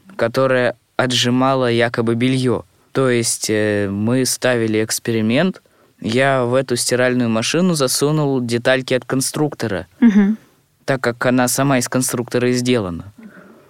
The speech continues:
Speaker 1: и поставил на режим отжима.
Speaker 2: Мгм.
Speaker 1: И так как все это работало только лишь на одном моторе,
Speaker 2: Мгм.
Speaker 1: то у меня было вот что. Дверь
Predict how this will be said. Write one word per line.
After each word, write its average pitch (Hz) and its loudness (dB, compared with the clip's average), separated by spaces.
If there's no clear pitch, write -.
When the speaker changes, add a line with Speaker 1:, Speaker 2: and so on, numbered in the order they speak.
Speaker 1:
и 151 2
поставил 151 2
на 131 2
режим 120 0
отжима. 113 0
Speaker 2:
Мгм. 208 2
Speaker 1:
И 131 0
так 151 2
как 135 2
все - 0
это 135 2
работало 123 0
только 135 0
лишь 123 0
на 120 2
одном 127 2
моторе, 127 2
Speaker 2:
Мгм. 233 2
Speaker 1:
то 139 2
у - -2
меня 143 2
было 135 0
вот 127 0
что. - -4
Дверь 143 2